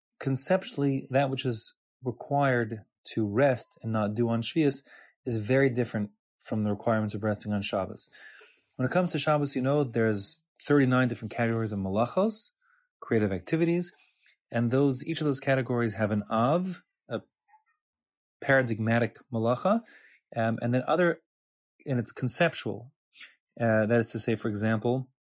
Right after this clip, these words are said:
if the malacha is, is zuriya, so that means it, it's conceptually facilitating the growth of a plant. And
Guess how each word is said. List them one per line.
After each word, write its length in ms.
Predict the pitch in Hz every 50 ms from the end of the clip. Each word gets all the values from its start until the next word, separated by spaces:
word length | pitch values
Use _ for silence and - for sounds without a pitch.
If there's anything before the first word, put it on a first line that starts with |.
| _ _ _ _ _ _ _ _ _ _ -
if 120 | 139 -
the 60 | -
malacha 360 | 120 120 127 135 131 - 113
is, 280 | 117 117 110 104 110 - _ _ -
is 300 | 120 117 110 101 101 - - -
zuriya, 640 | 117 - - 120 113 127 175 170 147 131 151 185 - _ - - - _ _
so 160 | - - 127
that 180 | 123 120 120
means 360 | 131 131 131 131 123 107 - 120 -
it, 160 | 123 117 113 - _ -
it's 180 | 123 - -
conceptually 760 | - - 123 - - 147 143 - - - 135 131 123 123 120 - - - _ _ _ _ -
facilitating 640 | - - - - 147 135 131 127 - 135 120 117 113
the 80 | 104
growth 260 | 95 110 107 107 -
of 80 | - 107
a 60 | 110
plant. 460 | - - - 165 131 92 - - - - _ - - - _ _ -
And 120 | 120 117